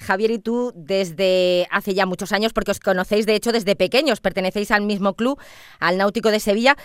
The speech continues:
También os conocéis de la selección, uña y carne. Bueno, a excepción de un día, como es el de la regata Sevilla-Betis, ahí sois rivales. Eh, tú, Jaime, eres del Sevilla, Javier García es del Bético. ¿Quién de los dos se enfada más con el fútbol? ¿O quién es más pesado de los dos?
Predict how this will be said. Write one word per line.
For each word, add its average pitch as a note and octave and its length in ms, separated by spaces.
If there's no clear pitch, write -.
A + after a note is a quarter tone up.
También A3 240
os A3 80
conocéis G#3+ 340
de A3+ 60
la A3 100
selección, A#3+ 680
uña A3+ 280
y G#3+ 60
carne. A#3+ 400
Bueno, A#3 240
a F#3+ 80
excepción B3 460
de C#4+ 80
un C#4 100
día, D4 400
como A3 200
es G#3+ 60
el A#3+ 100
de B3 60
la A#3+ 80
regata A#3+ 320
Sevilla-Betis, A#3+ 840
ahí G3+ 240
sois G#3 320
rivales. A3+ 480
Eh, G#3 180
tú, A#3+ 160
Jaime, B3 440
eres A3+ 320
del G#3+ 160
Sevilla, C#4 580
Javier G#3+ 260
García G#3+ 340
es G#3 80
del G3+ 240
Bético. C#4 480
¿Quién D#4 140
de E4 60
los D#4 120
dos D#4+ 100
se E4+ 80
enfada C4 300
más E3 240
con G3+ 600
el G#3+ 140
fútbol? E3 400
¿O F#3+ 100
quién D4 200
es A#3 100
más C4 240
pesado F3 420
de E3+ 80
los E3+ 140
dos? D3 300